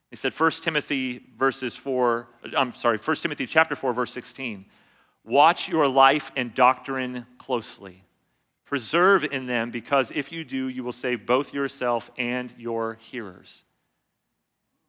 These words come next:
Orthodoxy, orthopraxy, right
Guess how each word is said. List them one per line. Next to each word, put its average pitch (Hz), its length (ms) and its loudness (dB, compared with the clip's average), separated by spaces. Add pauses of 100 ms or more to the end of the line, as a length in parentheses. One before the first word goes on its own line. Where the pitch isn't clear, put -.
(460)
Orthodoxy, 175 880 2 (1400)
orthopraxy, 139 720 -2 (440)
right 147 320 4